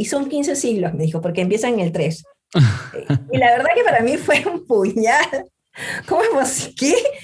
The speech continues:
Speaker 1: Quince siglos de investigación antes, en antecedentes, en antecedentes. Antes de poder ingresar a lo que son los Haka que van a llegar al Perú, tienes que entender quiénes son los Haka en China.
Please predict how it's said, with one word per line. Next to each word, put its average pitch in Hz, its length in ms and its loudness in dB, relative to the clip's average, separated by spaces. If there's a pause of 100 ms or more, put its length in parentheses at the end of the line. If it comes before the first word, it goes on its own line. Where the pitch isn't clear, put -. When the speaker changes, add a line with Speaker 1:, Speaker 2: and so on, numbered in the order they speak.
(160)
Speaker 1:
Quince 453 380 4
siglos 370 360 4
de 466 60 4
investigación - 680 2 (540)
antes, 370 400 2
en 240 160 2
antecedentes, 240 800 2
en 170 140 -2
antecedentes. 170 760 2
Antes 392 500 2
de 233 120 0
poder 202 380 2
ingresar 226 640 -4 (460)
a 180 100 0
lo 175 120 2
que 139 120 0
son 233 220 0
los 196 200 -2
Haka 214 300 0
que 160 120 0
van 208 360 0
a 160 140 -4
llegar 160 340 0
al 214 140 0
Perú, 180 260 0
tienes 240 280 -2
que 214 80 -6
entender 175 560 2 (300)
quiénes 359 280 -4
son 302 140 -4
los 285 260 -4
Haka 294 240 -4
en 156 80 2
China. 151 400 -8